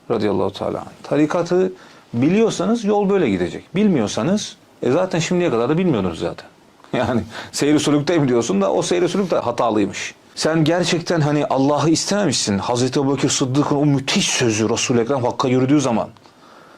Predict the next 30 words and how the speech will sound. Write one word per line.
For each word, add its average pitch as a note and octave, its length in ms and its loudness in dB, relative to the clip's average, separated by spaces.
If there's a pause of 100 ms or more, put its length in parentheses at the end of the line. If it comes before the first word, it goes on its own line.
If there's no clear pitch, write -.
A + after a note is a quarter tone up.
(440)
Hazreti C3 440 0
Ömer D3 220 2
kalktı D#3+ 360 2
dedi E3+ 100 4
ki, E3 120 0 (140)
"Resul-i D3 300 2
Ekrem D#3 220 2
öldü D3+ 280 4
diyen D#3+ 260 2
varsa E3+ 260 0
boynunu E3 280 2
vururum." C3+ 380 0 (840)
Onun F3+ 220 2
peşinden F3 420 0
kalktı C3+ 280 0
Hazreti B2 280 0
Ebubekir A#2 200 2
Sıddık. G#2 400 -4 (400)
Dedi D#3 180 2
ki, E3+ 80 2 (100)
"Allah'ın E3 460 2
Resulü F3+ 260 0
ölmüştür. F#3+ 480 0 (600)
Ona F3 200 2
ibadet F3 440 2
eden F#3 300 2
varsa G#3+ 540 0
Allah'ın D#3+ 400 2
Resulü F3+ 260 0
ölmüştür. G3+ 520 -2